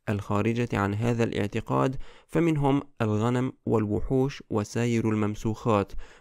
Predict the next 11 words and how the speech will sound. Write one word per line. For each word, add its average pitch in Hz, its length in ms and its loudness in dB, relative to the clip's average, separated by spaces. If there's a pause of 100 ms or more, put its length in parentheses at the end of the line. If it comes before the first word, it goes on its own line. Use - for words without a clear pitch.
وليس 151 360 0
لهم 123 300 0
خلاص 110 420 0 (420)
أبدًا. 101 520 2 (560)
واعلم 147 440 2
أيضًا 110 380 2 (320)
أن 131 160 4
الشمس 123 460 -2 (320)
هي 147 180 4
السيد 120 460 0
محمد، 104 540 0